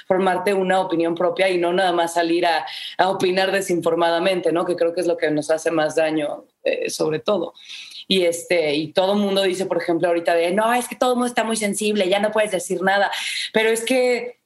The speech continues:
no teníamos ese nivel tampoco de conciencia y de decir,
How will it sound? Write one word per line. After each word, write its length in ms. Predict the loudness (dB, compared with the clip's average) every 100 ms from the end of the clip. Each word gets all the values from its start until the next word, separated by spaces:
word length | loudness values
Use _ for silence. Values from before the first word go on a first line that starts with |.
| _ -2
no 240 | 0 2
teníamos 640 | 2 2 2 2 0 0 -2
ese 440 | -2 0 2 2
nivel 480 | 2 2 2 0 0
tampoco 460 | -2 0 -4 0
de 140 | 0 2
conciencia 800 | 0 -2 0 0 0 0 0 2
y 100 | 2
de 140 | 2
decir, 500 | 0 -2 -2 -2 -4